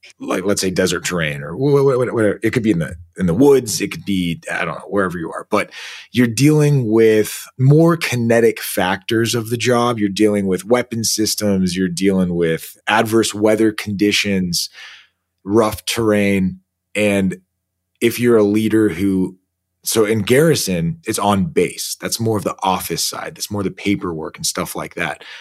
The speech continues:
So let's say you're great at the paperwork. If you go out in the field and you suck, then you could lead your convoy off a cliff, you know?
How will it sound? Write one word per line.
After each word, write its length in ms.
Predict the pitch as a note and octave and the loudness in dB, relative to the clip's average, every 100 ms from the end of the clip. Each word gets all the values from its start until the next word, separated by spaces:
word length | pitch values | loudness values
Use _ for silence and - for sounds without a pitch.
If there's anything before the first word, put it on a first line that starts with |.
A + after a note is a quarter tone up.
| - | -8
So 160 | - | 0
let's 160 | A2+ A2+ | 2 2
say 80 | B2 | 2
you're 160 | A2+ | 2
great 320 | A#2 G2+ G2+ C3+ | 0 2 2 2
at 60 | |
the 60 | G#2+ | 0
paperwork. 560 | B2 D#3+ B2+ F2+ - | 0 0 0 -2 -4
If 100 | - | -4
you 100 | D3 | 2
go 140 | E3+ F3 | 4 2
out 120 | B2 | 0
in 60 | F#2 | -4
the 80 | |
field 420 | - - F#3+ C#3 G2+ | -10 -2 0 0 -2
and 120 | G#2 | -4
you 80 | G#2 | -4
suck, 480 | - F3 A#2+ - - - - _ | -2 0 0 -4 -14 -20 -20 _
then 180 | A#2+ A#2 | 0 2
you 180 | A2 B2 | 2 2
could 220 | - A#2 | 2 2
lead 240 | A2 B2+ A2+ | 2 2 0
your 120 | A2+ | -2
convoy 720 | - A2 A2+ G#2+ G#2+ G2+ E2+ - | 0 0 2 4 4 4 0 -6
off 180 | F2+ A2 | -6 -4
a 60 | |
cliff, 440 | - - - - - _ - | -2 0 0 -2 -14 _ -6
you 100 | G2+ | -4
know? 260 | F#2 F#2+ | -4 -6